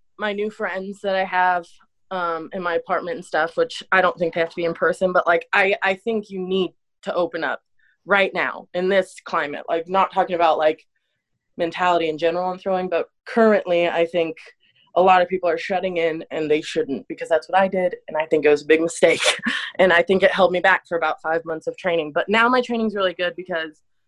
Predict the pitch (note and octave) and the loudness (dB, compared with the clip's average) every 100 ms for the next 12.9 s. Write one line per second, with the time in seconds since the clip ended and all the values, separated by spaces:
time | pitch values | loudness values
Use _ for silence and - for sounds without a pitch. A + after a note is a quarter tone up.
0 | _ _ _ _ G3 F#3+ G3 F#3+ F3 F3+ | _ _ _ _ -2 0 -2 -2 -2 -4
1 | - - F#3+ G3 F3 F3+ F3 E3 F3 F3 | -4 -14 -8 -6 -2 0 0 -4 -4 -4
2 | D#3+ D#3 D#3+ D#3 D#3+ D3+ D3 - F#3 E3 | -2 -4 -4 -8 -8 -8 -10 0 2 4
3 | E3 D#3+ B2+ - C#3+ D3+ C#3+ - E3+ D#3+ | 2 0 -2 -4 -4 -4 -6 -2 4 4
4 | D#3 D3 D#3 D3+ D#3+ D#3+ D#3 C#3+ C#3 D3+ | 2 -2 -4 0 4 4 4 0 0 0
5 | D3+ G3+ G3 G3 F#3+ E3 D3+ F3+ E3+ E3+ | 0 -4 -4 -4 0 0 0 0 2 0
6 | E3+ E3 E3 D#3+ F3 _ _ _ _ _ | 2 2 2 -4 -8 _ _ _ _ _
7 | _ F#3+ F#3+ E3+ F3 F3 F3 G3+ G#3+ F#3 | _ -2 0 0 0 2 0 0 -2 -6
8 | E3+ E3 E3 D#3 - _ _ _ _ _ | -6 -4 -6 -8 -12 _ _ _ _ _
9 | _ _ _ _ _ _ - F#3+ F#3 E3+ | _ _ _ _ _ _ -8 -8 -6 -12
10 | - G3 F#3 - _ - F#3 - G3+ F3+ | -4 -4 -4 -12 _ -16 -16 -14 2 4
11 | A3 - A3+ A3 G#3+ F#3+ G3 F#3 F3 E3+ | 4 4 4 4 2 2 4 4 2 -2
12 | F#3 E3 E3+ D#3+ E3+ E3 C3+ - | -2 -2 -4 -4 -4 -4 -6 -8